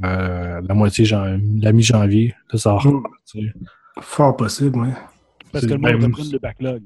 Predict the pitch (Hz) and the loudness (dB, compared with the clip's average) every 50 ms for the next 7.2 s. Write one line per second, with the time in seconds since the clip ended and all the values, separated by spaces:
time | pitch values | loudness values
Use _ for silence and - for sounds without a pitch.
0 | 98 _ _ _ _ _ _ _ _ _ _ _ _ _ _ - 139 139 156 156 | -18 _ _ _ _ _ _ _ _ _ _ _ _ _ _ 4 6 6 8 8
1 | 143 127 120 113 - 151 139 123 120 127 135 135 117 110 110 123 120 - - 127 | 6 6 4 4 4 4 6 6 6 8 6 6 6 4 4 2 0 0 0 2
2 | 113 113 127 120 107 101 98 95 - - 113 113 117 - _ _ _ _ _ _ | 4 4 4 2 2 0 -2 -4 -6 -6 -8 -8 -8 -8 _ _ _ _ _ _
3 | _ _ _ _ _ _ _ _ _ _ _ _ _ _ - 107 104 104 104 104 | _ _ _ _ _ _ _ _ _ _ _ _ _ _ -8 -4 0 0 0 0
4 | - 147 - - - 131 - - _ _ - 117 - - _ - 127 123 127 131 | 0 -2 -4 0 0 0 0 0 _ _ -6 -6 -6 -6 _ 0 4 4 6 6
5 | 139 123 131 123 117 113 113 110 107 117 120 120 - _ - 127 117 - 110 104 | 6 4 4 4 4 4 2 2 2 0 0 -2 -4 _ -2 -2 0 0 0 2
6 | 107 113 - - - _ _ _ _ _ _ _ _ _ _ - 165 180 _ _ | 6 4 4 4 2 _ _ _ _ _ _ _ _ _ _ -12 -12 -12 _ _
7 | 160 123 - 135 135 | -20 -16 -14 -16 -16